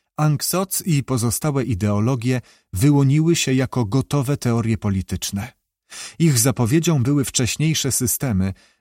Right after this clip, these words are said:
zwykle określane jako totalitarne, które pojawiły się na początku wieku.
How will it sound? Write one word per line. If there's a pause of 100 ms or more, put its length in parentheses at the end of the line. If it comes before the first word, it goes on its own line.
zwykle
określane
jako
totalitarne,
które
pojawiły
się
na
początku
wieku.